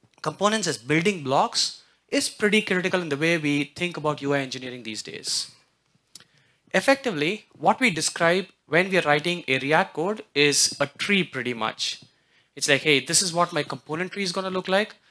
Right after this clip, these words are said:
My page is gonna be composed of components. And then this component tree is transformed into something bigger and displayed on the web page." Uh, it's all about the trees at the end of the day. I mean,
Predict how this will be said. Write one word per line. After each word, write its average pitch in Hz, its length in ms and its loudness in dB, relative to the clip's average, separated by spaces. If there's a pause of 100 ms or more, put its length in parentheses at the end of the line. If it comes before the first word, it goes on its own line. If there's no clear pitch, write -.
(160)
My 135 160 -10
page 190 240 0
is 185 100 -2
gonna 160 240 -6
be - 40 -6 (100)
composed 185 280 -6
of 175 100 -6
components. 139 600 -10 (360)
And 139 160 -6
then 175 380 2
this 233 300 0
component 208 520 -6
tree 185 320 -4
is - 120 -2
transformed 190 720 2
into 151 220 -4
something 151 380 -4
bigger 143 340 -4
and 123 140 -8
displayed 139 300 -6
on 127 100 -8
the 110 60 -12
web 117 200 -10
page." - 340 -14 (2000)
Uh, 131 260 2 (220)
it's - 120 2
all 208 160 12
about 156 180 2
the - 60 -14
trees 156 300 -6
at 120 100 -2
the 127 80 -6
end 113 140 -8
of 104 60 -6
the 104 40 -14
day. 104 200 -6
I 117 100 -6
mean, 113 300 -8